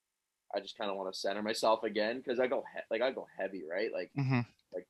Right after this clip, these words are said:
Speaker 1: pulling and squatting and stuff like that. So just giving my body, like, that little bit of pressure release. Like, sometimes I'll do, like, some foam rolling and stuff, and, you know, whether foam rolling does anything or not is not what we're here to talk about. I feel better after doing it, so I'm gonna <laughs> do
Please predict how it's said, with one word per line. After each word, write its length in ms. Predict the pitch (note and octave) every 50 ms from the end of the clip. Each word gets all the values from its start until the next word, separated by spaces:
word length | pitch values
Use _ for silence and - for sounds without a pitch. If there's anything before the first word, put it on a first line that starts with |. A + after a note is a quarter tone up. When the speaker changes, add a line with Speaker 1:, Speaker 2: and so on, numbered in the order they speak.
| _ -
Speaker 1:
pulling 380 | G#2+ G2 G2 G2 F#2+ F#2 F#2
and 240 | F2+ F2 F2 E2+ _ _
squatting 440 | - - - G2+ F#2+ F#2 F#2 G2+ G2+
and 100 | G2+ G2+
stuff 180 | - A2 G#2 -
like 140 | G#2 F#2
that. 260 | - F#2+ G2+ G#2 F#2+ -
So 100 | G#2 F#2+
just 260 | F#2+ G2+ - - _ -
giving 220 | G#2 G2 G#2 G2+
my 120 | G2+ F#2+
body, 380 | F#2+ - F#2+ F#2 F#2 F#2+ G2 F#2+
like, 160 | F#2+ F#2+ - -
that 200 | G2+ F#2 F2+ - - _ _ _ _ _ _ _ _ _ _ _
little 200 | - A2 G#2+ G#2 F#2+
bit 120 | G#2+ G2+
of 140 | G2 - -
pressure 300 | - G#2 G2 F#2+ - G2+
release. 400 | G2+ G2 G2 G2+ G2+ G#2+ G#2 -
Like, 160 | G#2 G#2 -
sometimes 380 | - A#2 A2 A2+ A2 G#2+ G#2+ G#2
I'll 100 | G2 F#2+
do, 160 | G2 G2+ G2
like, 140 | G2 F#2+ F#2 -
some 160 | G2+ G2 F#2+
foam 240 | - - G2 G2 F#2
rolling 380 | G#2 G2 G2 G2 G2+ G2+ G2 G2
and 120 | F#2+ F#2+
stuff, 340 | - - G2+ G2 G2+ G#2 G#2 -
and, 140 | G2 F#2 F#2 _ _ _ _ _ _ _ _ -
you 80 | F#2+ G2
know, 140 | F#2 F2+ - _ _
whether 240 | G2+ G2+ G2 F#2+ F#2+ -
foam 220 | - G2+ G2 F#2+ G2
rolling 280 | F#2+ G2 G2 F#2+ F#2 -
does 220 | G2 F#2+ F#2 F#2
anything 560 | G2+ G2 G2+ G2+ G2 - G2+ F#2+ F#2+ F#2+ F#2+ -
or 160 | - F#2+ F#2+ F#2+
not 400 | G2 G2 F#2 F#2 F#2+ G2+ G2 - _ _ -
is 120 | F#2+ -
not 140 | G2+ F#2+ -
what 80 | F#2 F#2
we're 80 | G2+
here 120 | G#2 G2 F#2+
to 60 | F#2
talk 280 | - F#2 F#2 G2 -
about. 240 | - A2 A2 G#2+ - - _ _ _ _ _
I 180 | A2+ A2+ A2+ A2+
feel 220 | - - A2+ G#2
better 260 | F#2+ G#2 G2+ G2+ G2+ F#2
after 240 | F2 F#2 - - F2
doing 260 | G2+ G2 G#2 G#2+ A2+
it, 160 | B2+ - -
so 80 | - G2+
I'm 100 | G2 G2
gonna 160 | G2+ F#2 D#2+
<laughs> 40 | E2
do 80 | G#2+